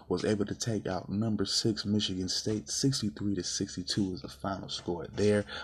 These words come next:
Like I said, we're gonna break down the stats here for Michigan State as usual. Uh, they were led by their guard, Cassius Winston, twenty points, eleven assists, five rebounds, uh, as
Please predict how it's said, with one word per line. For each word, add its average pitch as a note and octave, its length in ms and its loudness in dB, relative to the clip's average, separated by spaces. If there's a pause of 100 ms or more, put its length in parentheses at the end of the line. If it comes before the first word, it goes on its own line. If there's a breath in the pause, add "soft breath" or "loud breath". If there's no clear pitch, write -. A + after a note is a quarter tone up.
(140 loud breath)
Like G2+ 160 -2
I F#2 60 0
said, G#2 200 2
we're G#2+ 60 4
gonna G2+ 160 0
break F#2 340 2
down F#2 200 -2
the F2 60 -6
stats - 440 -2
here G#2 220 0
for F2 140 -2
Michigan B2 480 0
State A2 360 0 (400 loud breath)
as F#2+ 340 0
usual. G2+ 540 2 (240 loud breath)
Uh, F2 140 2
they F#2 100 0
were F2+ 120 -2
led F#2 300 0
by F2+ 220 -4
their F2+ 300 -4
guard, G2 520 -2
Cassius F#2+ 480 -4
Winston, G2+ 540 0 (300 loud breath)
twenty C#3 360 6
points, - 460 0
eleven G2 460 0
assists, F#2 500 0 (180 loud breath)
five A#2 560 2
rebounds, F2+ 540 0 (300 loud breath)
uh, F2 280 -4
as F2 240 -2